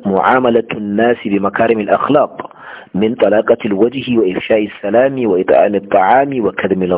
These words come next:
ghayri wa kaffil adha anin nasi wa ihtimali، واحتماله منهم والإيثار وترك الاستئثار والإنصاف وترك الاستنصاف وشكر التفضل،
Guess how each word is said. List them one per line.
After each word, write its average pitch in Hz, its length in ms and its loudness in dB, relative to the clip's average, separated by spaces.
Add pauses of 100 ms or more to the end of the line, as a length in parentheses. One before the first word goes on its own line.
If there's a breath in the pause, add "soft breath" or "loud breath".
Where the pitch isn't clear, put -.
ghayri 135 400 0
wa 104 100 -2
kaffil - 380 -2
adha 120 400 2
anin 90 280 -4
nasi 127 360 0
wa 107 120 2
ihtimali، 120 760 0 (440 loud breath)
واحتماله 107 840 -2
منهم 127 540 -2
والإيثار 120 720 0 (120)
وترك - 520 -2
الاستئثار 117 880 0 (540 loud breath)
والإنصاف 123 800 0
وترك 120 500 -2
الاستنصاف 120 960 -2 (380 loud breath)
وشكر 127 420 -4
التفضل، 113 1040 -6